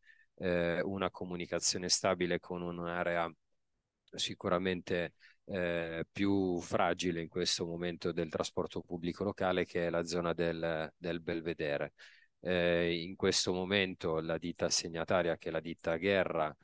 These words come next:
nell'ambito di quella che è la, la linea identificata come centoquarantotto, ha presentato,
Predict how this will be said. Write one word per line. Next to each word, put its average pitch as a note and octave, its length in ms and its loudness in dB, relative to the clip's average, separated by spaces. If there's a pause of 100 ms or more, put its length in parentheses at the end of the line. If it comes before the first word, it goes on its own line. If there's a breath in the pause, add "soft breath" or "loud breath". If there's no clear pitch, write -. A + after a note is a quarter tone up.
(320 loud breath)
nell'ambito F2 540 -2
di E2+ 140 -4
quella E2+ 400 0
che E2 260 -2
è D#2+ 40 -4
la, D#2 440 2
la D#2+ 180 -2
linea E2 300 -4
identificata D#2+ 760 -6
come E2 220 -10
centoquarantotto, F2 1000 -2
ha E2 60 0
presentato, E2+ 1000 -2